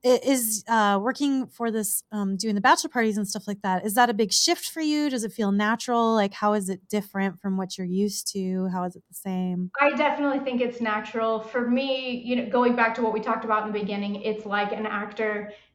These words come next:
Speaker 2: doing film, but also doing stage. And
Speaker 1: Yes.
Speaker 2: I had done live fetish performance for many, many years. I had done burlesque for many years. And,
Speaker 1: Oh, yeah.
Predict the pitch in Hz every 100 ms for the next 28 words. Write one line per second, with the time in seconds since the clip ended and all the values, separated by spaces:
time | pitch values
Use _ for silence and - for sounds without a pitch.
0 | 196 190 247 247 240 233 220 - 247 233
1 | 226 226 226 214 202 220 202 202 208 -
2 | - - - 202 - - _ _ _ _
3 | _ - 214 214 208 262 302 311 254 220
4 | - - - - 233 247 247 254 202 254
5 | 339 381 349 294 - - _ 220 220 226
6 | 240 240 233 220 247 - 240 - 233 220
7 | 247 247 - - 196 202 220 247 247 240
8 | 226 202 196 202 214 269 277 - - 196
9 | 196 196 202 202 - _ _ 202 220 202
10 | 226 220 220 214 202 202 226 240 - -
11 | - 233 226 226 220 214 208 208 202 208
12 | 214 - _ _ _ _ _ - 214 202
13 | 202 - 165